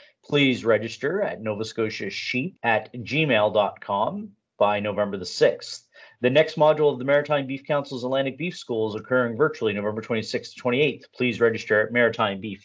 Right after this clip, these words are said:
dot C A. The Nova Scotia Young Farmers,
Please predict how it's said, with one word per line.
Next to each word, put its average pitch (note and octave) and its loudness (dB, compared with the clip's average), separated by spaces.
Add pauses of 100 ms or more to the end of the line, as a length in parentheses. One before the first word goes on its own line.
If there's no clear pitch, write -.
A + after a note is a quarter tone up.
dot F#2 -2
C C3+ 0
A. G2+ 2 (540)
The B2+ 0
Nova D#3+ 4
Scotia E3 0
Young D3+ 2
Farmers, D#3+ -2